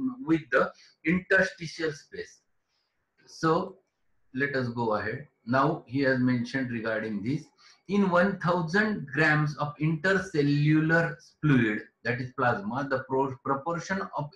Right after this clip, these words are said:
inorganic so-, substance is following. See, here he explains about this. Now it is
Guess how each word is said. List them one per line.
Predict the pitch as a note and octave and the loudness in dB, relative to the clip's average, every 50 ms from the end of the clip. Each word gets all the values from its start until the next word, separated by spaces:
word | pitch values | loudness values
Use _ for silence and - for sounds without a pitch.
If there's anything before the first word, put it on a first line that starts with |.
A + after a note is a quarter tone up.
| - | -2
inorganic | C#3+ C#3+ D3+ D3+ D3+ D3+ D3 D3 C#3+ D3 C3+ C3+ B2+ B2 - | 0 0 2 4 2 2 2 2 0 -2 -2 -2 -4 -6 -8
so-, | - - B2+ A#2 A2+ A2+ - | -10 -6 -4 -4 -2 -4 -6
substance | - - A#2+ A#2+ - - - A#2+ A#2+ B2+ B2+ B2 _ - | -10 -10 -12 -12 -12 -12 -10 -6 -6 -6 -6 -10 _ -12
is | A#2 A#2 - _ - | -12 -12 -12 _ -8
following. | G#2 G2 F#2 F#2 E2+ E2+ E2 F2 _ _ _ _ _ - - _ _ _ | -6 -6 -6 -6 -8 -12 -14 -18 _ _ _ _ _ -20 -20 _ _ _
See, | _ - - F#3+ E3 B2 - | _ -8 -4 -2 -2 -2 -4
here | - A#2 B2+ C#3 D3 D3 D3+ D3 - - | -6 -4 -2 2 2 2 2 0 -2 -6
he | - C3 C3+ B2 | -6 -6 -4 -4
explains | A#2 - - _ - A#2+ A#2+ A#2+ A#2+ A#2 | -6 -8 -12 _ -8 -6 -6 -6 -6 -6
about | G2+ G#2 G#2+ A2+ C3 C3+ | -6 -6 -4 -4 -4 -4
this. | D#3 E3+ C#3+ - - _ _ _ _ _ _ - - _ | -4 -4 -4 -6 -8 _ _ _ _ _ _ -20 -20 _
Now | A2 A2 A#2+ C#3+ D#3+ F#3+ G3+ - - - | -8 -2 0 2 2 2 2 0 -4 -6
it | D#3 D#3 D#3+ | -4 0 0
is | E3+ D3+ | 0 -2